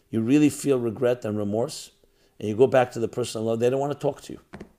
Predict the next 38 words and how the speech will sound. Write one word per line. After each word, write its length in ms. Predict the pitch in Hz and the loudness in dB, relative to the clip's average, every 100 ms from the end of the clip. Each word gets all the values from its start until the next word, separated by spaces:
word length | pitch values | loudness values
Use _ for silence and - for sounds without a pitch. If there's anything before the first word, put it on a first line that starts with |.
| _ _ _ _ _ _ | _ _ _ _ _ _
But 160 | - 101 | -10 -8
you 80 | 147 | -8
keep 320 | - 147 117 | -4 -4 -2
knocking 340 | 135 131 120 | -6 -6 -6
on 120 | 113 104 | -4 -4
the 80 | |
door. 280 | 92 92 - - _ _ _ _ _ _ _ _ | -6 -6 -8 -14 _ _ _ _ _ _ _ _
The 100 | 120 | -6
sincerity 880 | - 123 - - 151 151 95 87 - _ _ _ _ _ - | -2 -2 0 6 6 6 2 -4 -12 _ _ _ _ _ -12
that 120 | 87 | -4
you 140 | 101 | -4
have. 400 | 92 80 - - _ _ _ _ _ _ _ _ _ - | -4 -8 -12 -20 _ _ _ _ _ _ _ _ _ -2
And 160 | 117 | 2
the 80 | 113 | 2
appeal 320 | 113 - 190 | 0 4 6
is 100 | 127 | 6
not 320 | 156 285 - - | 0 -6 -8 -6
because 320 | 139 147 117 | 0 0 0
the, 120 | - 120 | -4 -2
the, 160 | 123 143 | -2 0
you 100 | 127 | 0
want 220 | 131 117 | 0 -2
to, 100 | 120 | -2
want 240 | 107 123 | 0 0
to 60 | 113 | 4
weaken 380 | 120 147 135 113 | 2 2 0 2
the 80 | |
other 180 | 113 110 | 2 0
person 480 | 95 117 104 - - _ _ - | -2 -2 -2 -6 -16 _ _ -8
or 100 | - | 0
take 220 | 131 - | 0 0
advantage 540 | 110 123 143 123 113 | 0 2 2 0 -2
of 100 | 117 | -2
their 120 | 110 | 0
vulnerability 680 | 98 110 110 104 95 127 95 | 0 0 0 0 2 2 0
or 120 | 92 104 | -2 -2
manipulate 600 | 113 143 127 110 95 | 0 0 0 0 0
them. 120 | 76 | -2